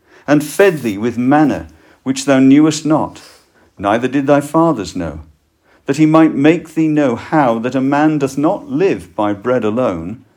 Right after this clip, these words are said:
by bread only, but by every word that proceedeth out of the mouth of the Lord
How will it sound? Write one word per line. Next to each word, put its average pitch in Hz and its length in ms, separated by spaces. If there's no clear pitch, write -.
by 127 200
bread 123 260
only, 110 580
but 110 160
by 131 180
every 170 460
word 147 400
that 104 200
proceedeth 117 680
out 113 180
of 107 120
the 110 80
mouth 120 400
of 110 160
the 120 100
Lord 113 440